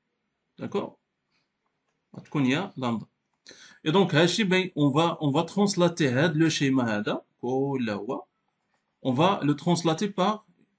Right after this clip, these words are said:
واحد la distance qui est égale à lambda. Donc, d'après هاد le schéma اللي عندكم هنا، باش تبان لكم.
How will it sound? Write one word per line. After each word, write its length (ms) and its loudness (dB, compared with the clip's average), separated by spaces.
واحد 200 -2
la 80 4
distance 400 -2
qui 80 -4
est 140 -4
égale 260 2
à 320 -4
lambda. 400 2
Donc, 280 -14
d'après 300 -4
هاد 140 2
le 80 0
schéma 280 -4
اللي 140 -4
عندكم 400 -6
هنا، 240 -4
باش 160 -18
تبان 220 -8
لكم. 360 -4